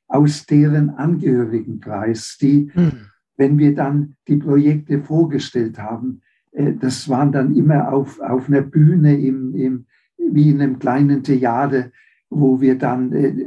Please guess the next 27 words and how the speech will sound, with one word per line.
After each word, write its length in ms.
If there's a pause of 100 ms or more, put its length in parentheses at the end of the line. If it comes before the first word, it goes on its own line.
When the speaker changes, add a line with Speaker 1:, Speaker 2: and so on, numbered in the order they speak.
Speaker 1:
wo 180
sie 240
dann 240
die 320
Gedichte 720
vorgetragen 1500
haben, 380 (580)
vorausgesetzt, 1000
sie 160
konnten 460
das, 380 (380)
oder 300
es 260
wurde 240
Musik 500
dazu 460
gemacht, 680 (400)
oder 320
sie 240
haben 180
die 120
Plakate 680
getragen, 520
wie 100
bei 200
der 160
Modenschau, 920